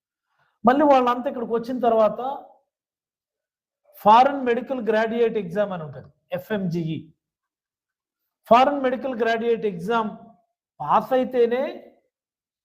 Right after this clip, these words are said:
ఇక్కడ రిజిస్ట్రేషన్కి అవకాశం ఉంటుంది. ఎఫ్ఎంజీఈ ఎగ్జామ్ రాసి పాస్ అయ్యి, జనరల్గా మన దగ్గర ఉన్నటువంటి నార్మ్ ఏంటంటే ఎఫ్ఎంజీఈ అయిన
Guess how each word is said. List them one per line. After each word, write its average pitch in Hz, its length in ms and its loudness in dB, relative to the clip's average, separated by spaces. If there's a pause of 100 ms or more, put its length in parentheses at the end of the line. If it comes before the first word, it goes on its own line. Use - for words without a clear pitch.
(460)
ఇక్కడ 294 260 4
రిజిస్ట్రేషన్కి 262 600 -2
అవకాశం 214 420 -4
ఉంటుంది. - 240 -14 (1200)
ఎఫ్ఎంజీఈ 254 560 2 (120)
ఎగ్జామ్ 220 400 2
రాసి 190 300 -4 (1300)
పాస్ 208 340 4
అయ్యి, 247 200 -2 (2000)
జనరల్గా 294 420 6
మన 262 180 0
దగ్గర 262 220 -2
ఉన్నటువంటి 254 420 0
నార్మ్ 226 260 4
ఏంటంటే 208 300 -6 (100)
ఎఫ్ఎంజీఈ 254 540 -2
అయిన 220 160 0